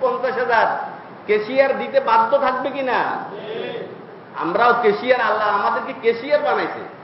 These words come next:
ধন সম্পদ দান করে আমরা আল্লাহর ক্যাশিয়ার। আল্লাহ কো দিছে যে এগুলো তোর প্রয়োজনের, এগুলো তোর কাছে রাখ,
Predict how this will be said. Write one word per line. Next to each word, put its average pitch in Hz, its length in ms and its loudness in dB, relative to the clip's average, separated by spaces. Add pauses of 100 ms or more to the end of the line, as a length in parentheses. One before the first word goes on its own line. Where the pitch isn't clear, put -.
(200)
ধন 190 260 2
সম্পদ 233 340 -2
দান 247 260 0
করে 302 200 4 (400)
আমরা 226 300 0
আল্লাহর 233 380 6
ক্যাশিয়ার। 226 460 2
আল্লাহ 208 320 0
কো 220 180 0
দিছে 226 280 -4
যে 208 320 2
এগুলো 240 340 2
তোর 277 180 -2
প্রয়োজনের, 254 480 2
এগুলো 269 340 0
তোর - 160 -6
কাছে 311 220 2
রাখ, 370 180 4